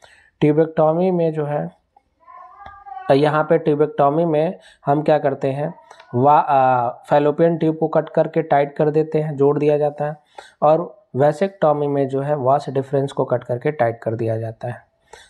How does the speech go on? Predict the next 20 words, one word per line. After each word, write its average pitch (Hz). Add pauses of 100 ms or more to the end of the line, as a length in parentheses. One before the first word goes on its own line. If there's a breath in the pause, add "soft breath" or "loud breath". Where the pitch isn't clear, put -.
(100)
तो 160
फ़ोर्टी 156
फ़ाइव 165
का 180
जो 170
करेक्ट 135
ऑप्शन 123
होगा 120
वो 120
क्या 117
होगा? 120 (100)
ए 110
ऑप्शन। - (1300 loud breath)
तो 165
ये 190
थे, 202
अ, 143
टोटल 156 (100)
फ़ोर्टी 151
फ़ाइव 151